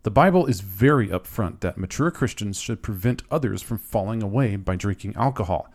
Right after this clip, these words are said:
Romans fourteen twenty-one. That those in authority should refrain from drinking alcohol, Proverbs thirty-one, four through seven, and shouldn't become drunk, First Timothy three three and Titus one seven,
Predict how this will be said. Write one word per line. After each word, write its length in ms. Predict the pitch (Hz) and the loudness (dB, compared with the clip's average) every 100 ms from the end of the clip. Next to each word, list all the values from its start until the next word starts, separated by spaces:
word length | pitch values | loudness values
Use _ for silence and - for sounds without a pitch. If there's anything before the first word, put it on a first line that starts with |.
| _ _ _ | _ _ _
Romans 360 | 113 107 104 107 | 0 2 0 -4
fourteen 380 | 113 - - 92 | -8 -8 -8 -8
twenty-one. 540 | 104 101 110 82 90 - _ _ _ - | -6 -4 -4 -4 -6 -12 _ _ _ -6
That 140 | 107 | 2
those 220 | 123 123 | 4 4
in 60 | 107 | 2
authority 540 | 95 - 196 180 98 | 0 4 4 4 2
should 320 | 90 117 113 | -2 -2 -2
refrain 500 | 104 - - 139 151 | -2 -4 -2 0 2
from 160 | 110 101 | 0 -2
drinking 400 | 87 117 - 98 | 0 -2 -2 -6
alcohol, 520 | - 90 87 87 104 - _ _ _ | -6 -4 -4 -4 -6 -8 _ _ _
Proverbs 340 | - 107 98 | -4 -2 -4
thirty-one, 520 | - 117 117 98 98 117 | -4 -2 -2 -2 -2 -6
four 400 | - 117 110 98 | -4 -2 -2 -2
through 160 | 92 | -6
seven, 420 | 85 160 117 104 - - - - | -2 0 2 0 -6 -14 -16 -4
and 160 | 113 | -2
shouldn't 320 | - 175 131 | 4 4 4
become 360 | 107 104 107 90 | 0 -4 -2 -2
drunk, 480 | 143 143 127 - - _ | 2 4 2 -4 -18 _
First 400 | _ - 107 - | _ -6 -6 -6
Timothy 420 | - 92 92 90 92 | -6 -6 -6 -8 -10
three 360 | _ 104 98 | _ -8 -6
three 480 | 85 - 165 120 135 - | -6 0 0 0 -2 -6
and 140 | 87 | -6
Titus 440 | - 98 95 - | -6 -4 -6 -6
one 180 | 98 87 | -6 -6
seven, 440 | - 139 107 95 | 0 2 2 0